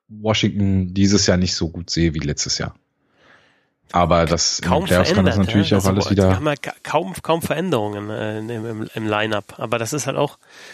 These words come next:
Speaker 2: so eine Geschichte, ja? Also bei Pittsburgh nach, bei dem, bei den Back-to-Back-Cups war es ja so, dass die du-, durchaus dann auch im, im nächsten Jahr dann wieder was gemacht haben und, äh, Rutherford umgebaut hat und,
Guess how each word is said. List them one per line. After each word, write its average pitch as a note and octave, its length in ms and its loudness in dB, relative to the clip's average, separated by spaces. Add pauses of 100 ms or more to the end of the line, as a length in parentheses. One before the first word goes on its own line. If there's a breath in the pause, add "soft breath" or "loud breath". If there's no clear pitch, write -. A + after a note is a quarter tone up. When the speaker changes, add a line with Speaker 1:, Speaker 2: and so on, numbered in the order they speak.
(140 loud breath)
Speaker 2:
so - 140 -8
eine A#2 100 -2
Geschichte, C#3 440 0
ja? D#3+ 640 0
Also C3+ 240 -4 (1500 loud breath)
bei B2+ 120 0
Pittsburgh E3+ 560 0
nach, D3+ 160 0 (120)
bei C#3+ 120 0
dem, C#3+ 260 -2
bei C#3 80 0
den C#3 160 -2
Back-to-Back-Cups D3+ 840 -4
war C3+ 120 0
es C3 60 -4
ja C#3+ 80 0
so, D3+ 120 -2
dass D3+ 140 0
die D3+ 120 -6
du-, - 280 -4
durchaus E3 340 0
dann D#3 140 -2
auch D#3 200 0
im, D3+ 500 -2
im D#3+ 120 -6
nächsten E3 380 -4
Jahr A2 140 0
dann G#2+ 140 -2
wieder A2 160 0
was A2 180 0
gemacht A2 400 -4
haben G#2 200 -2
und, G#2+ 240 -6
äh, - 100 0
Rutherford G#2+ 600 -2
umgebaut G#2+ 640 -2
hat - 160 -8
und, G#2+ 220 -10